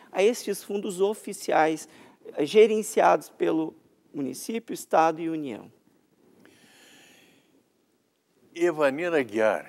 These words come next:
Speaker 2: respondeu hoje sobre, eh, ele é lá do Grupo Fortus, ele é contador,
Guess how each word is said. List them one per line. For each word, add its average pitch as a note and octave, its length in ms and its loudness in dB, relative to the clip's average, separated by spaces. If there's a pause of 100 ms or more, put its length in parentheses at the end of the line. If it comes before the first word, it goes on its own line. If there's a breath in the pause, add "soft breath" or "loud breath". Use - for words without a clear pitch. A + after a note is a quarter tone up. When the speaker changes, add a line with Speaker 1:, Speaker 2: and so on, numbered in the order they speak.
Speaker 2:
respondeu A2+ 580 -2
hoje C3+ 460 0
sobre, B2+ 840 -2
eh, G#2 400 -6
ele G2+ 220 -8
é A#2+ 80 0
lá A#2+ 140 0
do A2 120 -8
Grupo A#2 340 -10
Fortus, G#2 680 -4
ele F#2 140 -6
é F#2 60 -4
contador, A2 720 -6